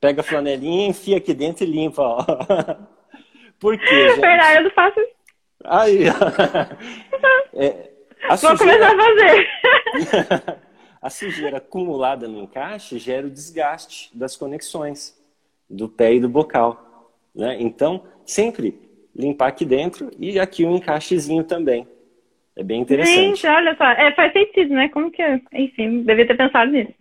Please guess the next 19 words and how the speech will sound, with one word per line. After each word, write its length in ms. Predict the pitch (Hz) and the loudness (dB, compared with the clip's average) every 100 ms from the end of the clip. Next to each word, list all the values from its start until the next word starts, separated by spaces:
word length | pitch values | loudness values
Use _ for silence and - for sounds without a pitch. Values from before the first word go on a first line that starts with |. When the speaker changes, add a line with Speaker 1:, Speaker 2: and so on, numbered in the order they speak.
| - - | -18 -8
Speaker 2:
<laughs> 1600 | 349 - - - - 440 - - 202 339 - - 571 571 508 415 | -2 0 0 0 0 0 -4 -16 -2 -2 2 2 2 2 0 0
Speaker 1:
A, 100 | 339 | 2
Speaker 2:
Eu 60 | 285 | 4
vou 80 | 302 | 4
tomar 80 | 349 | 4
Speaker 1:
a 40 | |
Speaker 2:
mais 140 | 311 311 | 6 6
Speaker 1:
Silvana, 180 | 302 | 6
Speaker 2:
cuidado. 560 | 370 330 302 247 240 254 _ _ _ _ - | 4 4 6 4 2 -2 _ _ _ _ -10
Speaker 1:
a 80 | |
Silvana 400 | 135 180 147 156 | -8 -6 -6 -8
falou 220 | 175 170 170 | -8 -6 -6
que 140 | 220 | -6
limpa, 360 | 202 151 123 107 | -6 -8 -8 -12
ó. 240 | 101 92 _ 127 113 - - - 160 - | -12 -14 _ -14 -14 -8 -4 -4 -6 -8
<laughs> 840 | - - - - 330 320 269 247 | -12 -12 -16 -14 -14 -16 -18 -12
Speaker 2:
Gente, 800 | 254 269 262 277 294 294 285 - | -2 4 6 6 6 4 2 0
olha 360 | 240 254 240 247 | 2 4 2 0
só. 300 | 233 202 208 | 2 4 2